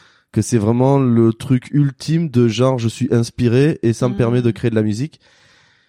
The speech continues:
Speaker 1: Et en fait, ben, la période charnière, ça a été le confinement parce qu'en fait, à ce
Speaker 2: Mm.
Speaker 1: moment-là, on a tous été enfermés et je me suis dit, ok, mais là, euh,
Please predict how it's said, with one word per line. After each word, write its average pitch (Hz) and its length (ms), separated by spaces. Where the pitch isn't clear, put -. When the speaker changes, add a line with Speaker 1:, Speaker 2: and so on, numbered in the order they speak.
Speaker 1:
Et 120 100
en 123 80
fait, 156 240
ben, 113 140
la 107 100
période 110 240
charnière, 123 340
ça 127 120
a - 20
été 110 240
le 104 280
confinement 113 540
parce 113 220
qu'en 101 120
fait, 110 180
à 104 60
ce 104 100
Speaker 2:
Mm. 104 40
Speaker 1:
moment-là, 104 220
on 120 100
a 98 60
tous 131 220
été 117 140
enfermés 110 540
et 104 100
je 107 80
me 107 100
suis 110 200
dit, 127 300
ok, 117 240
mais 110 180
là, 117 240
euh, 107 380